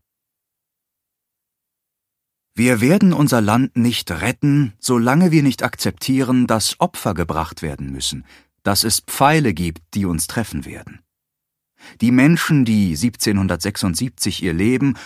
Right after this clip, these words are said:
und ihre heilige Ehre verpfändet haben, wussten, dass ihnen der Kopf abgehackt worden wäre,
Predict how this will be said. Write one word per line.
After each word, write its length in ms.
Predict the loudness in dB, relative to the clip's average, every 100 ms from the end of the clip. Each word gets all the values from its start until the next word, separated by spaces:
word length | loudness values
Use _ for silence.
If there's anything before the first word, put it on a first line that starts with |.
| -12
und 120 | -8
ihre 340 | -6 -6 -8 -4
heilige 440 | 0 0 -2 -4
Ehre 360 | -4 -4 -4 -4
verpfändet 640 | -6 -6 -2 0 0 -2
haben, 380 | -4 -2 0 2
wussten, 420 | 0 -2 -2 -2
dass 200 | 0 -2
ihnen 240 | 0 0
der 120 | 0 -4
Kopf 440 | -6 -6 -8 -10
abgehackt 540 | -8 -6 -6 -6 -6 -4
worden 280 | -4 -2 -2
wäre, 320 | -2 -2